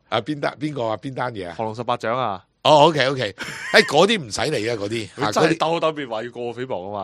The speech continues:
Speaker 2: 嘛。
Speaker 1: 嗰啲係冇用嘅。啊，咁啊，我，我嗰次結果嬲尾都聽返多一次，咁我就覺得冇問題。咁條友就係咁。
Speaker 2: 最-，唔係，最大問題係高輝啊，真係。
Speaker 1: 係啦，唔係，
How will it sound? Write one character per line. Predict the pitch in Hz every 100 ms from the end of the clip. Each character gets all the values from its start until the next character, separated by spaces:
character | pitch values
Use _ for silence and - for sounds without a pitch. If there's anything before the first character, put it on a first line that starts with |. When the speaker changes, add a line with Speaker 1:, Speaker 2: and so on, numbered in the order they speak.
| 85
Speaker 2:
嘛。 | 85 _ _ - _ - - _
Speaker 1:
嗰 | 151 202
啲 | 254
係 | 175 107
冇 | 101
用 | 120 92 85
嘅。 | 80 65 - _ _ _ _ _ _ -
啊， | 127 127 -
咁 | 220 240
啊， | 151 -
我， | 139 180 165
我 | 165
嗰 | - 180
次 | - 156
結 | 151 139
果 | 143
嬲 | 175 175
尾 | 170
都 | 170 160 - _ _ _ _ _ _
聽 | - 185 185 175 165
返 | 165 160 147
多 | 151 147
一 |
次， | - - 95 92 _ _ _ _ _ _ _
咁 | - 156 170
我 | 107
就 | 101
覺 | 95 104
得 | 131
冇 | 92 90
問 | 76
題。 | - - - _ _ _ _ _ _ _ _
咁 | - -
條 | 127
友 | -
就 | 110
係 | 165 104 165 147
咁。 | 160 -
Speaker 2:
最-， | 151
唔 |
係， | 131
最 | 175 180
大 | 147
問 | 147
題 |
係 | 117
高 | 120
輝 | 151 147 143 135 127
啊， | 113
真 | 123 180 - 415
係。 |
Speaker 1:
係 | 127
啦， | - 214 - 202 220
唔 | -
係， | 233 175